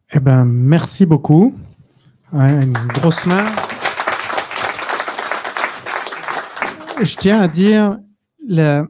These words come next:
à KubeCon Chicago, le New York Times a fait une présentation sur comment ils utilisent keda. Ça permet aux journalistes, quand ils savent qu'il y a une grosse news qui va sortir, par une, via une interface, ça va modifier le keda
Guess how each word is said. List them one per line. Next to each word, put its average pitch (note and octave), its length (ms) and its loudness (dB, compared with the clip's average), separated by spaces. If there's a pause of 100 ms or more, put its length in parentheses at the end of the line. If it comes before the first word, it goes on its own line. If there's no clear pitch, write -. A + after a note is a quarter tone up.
(540)
à F3 100 0
KubeCon A3 400 0
Chicago, F3+ 580 0
le F3 140 2
New E3 100 2
York F3 180 -2
Times F3+ 220 -2
a E3+ 80 -4
fait E3+ 80 -4
une D#3 80 -2
présentation D3+ 500 -4
sur E3 220 -6
comment E3 280 -2
ils D#3+ 140 -4
utilisent D3 340 -6
keda. D3 420 -4 (480)
Ça D#3+ 200 -4
permet E3+ 360 -2
aux E3 100 0
journalistes, F#3 640 -4
quand E3 80 -4
ils D3 140 -4
savent G3 360 -6
qu'il E3 140 -6
y - 20 -4
a - 20 -4
une D#3 60 -6
grosse D#3 320 -4
news F3 260 -2
qui D#3+ 200 -12
va D3 120 -6
sortir, F3 600 -8 (1120)
par F3+ 240 -4
une, F3 140 -4
via F3 220 -2
une G3+ 120 -2
interface, F#3 880 -6
ça D3 240 -6
va D3+ 380 -4
modifier E3+ 720 -4
le F3 100 -4
keda D#3+ 540 -4